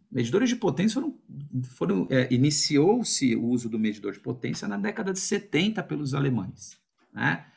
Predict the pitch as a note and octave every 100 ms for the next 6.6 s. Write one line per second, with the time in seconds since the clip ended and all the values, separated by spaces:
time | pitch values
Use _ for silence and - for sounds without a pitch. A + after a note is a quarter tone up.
0 | _ _ G2 F#2+ - B2 B2 C3 A#2 B2+
1 | D3 C3+ B2 B2+ A2 F#2+ - _ _ _
2 | _ _ _ _ - G#2+ C3 D3+ D3 -
3 | A#2+ C3+ - D3 B2+ C#3+ D#3+ D3 E3 D#3
4 | - D#3 - D#3 - - C#3 A#2 F#2+ -
5 | G2 - _ _ _ _ _ _ _ _
6 | - A#2+ A#2+ A#2 A2+